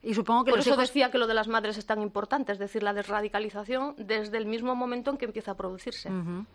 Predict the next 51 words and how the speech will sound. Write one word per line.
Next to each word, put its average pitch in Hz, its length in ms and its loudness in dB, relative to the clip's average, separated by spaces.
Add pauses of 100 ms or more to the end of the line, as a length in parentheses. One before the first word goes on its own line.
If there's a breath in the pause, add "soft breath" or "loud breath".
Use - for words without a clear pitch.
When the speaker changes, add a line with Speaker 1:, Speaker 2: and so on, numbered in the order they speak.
(300 loud breath)
Speaker 1:
Supongo 202 340 0
que 214 60 6
los 220 140 0
hijos, 233 280 -2
eh, 185 340 0
que 180 100 -4
se 180 120 -4
tiene 185 440 0
se 175 200 -4
deben 185 260 -2
enrolar 185 440 0
sí 190 200 -4
o 175 60 -2
sí 190 120 -6
en 196 60 -4
la 220 100 -4
causa 185 260 -4
del 180 120 -4
Estado 170 300 -4
Islámico. 208 480 -8 (320 loud breath)
Speaker 2:
Claro, 302 340 2 (100)
en 226 140 2
el, 220 160 2
lo 208 120 2
del 208 140 0
califato, 208 540 0
es 190 80 -6
decir, 202 260 -6
te 214 140 -2
venden 240 380 0
esta 220 240 0
cosa 226 280 0
de 220 120 0
lo 208 140 2
grandes 220 400 -2
que 220 120 -4
fuimos, 208 880 -2
eh, 202 840 -2
y 202 260 -4
lo 190 160 0
grandes 208 320 -2
que - 80 -2
vamos 202 320 -2
a 202 40 -4
volver 196 280 -2
a 202 80 -2
ser, 254 400 0 (520 loud breath)
y 214 600 -2
ahí 214 160 4
Speaker 1:
Ay. 190 60 -6
Speaker 2:
tienes, 202 960 0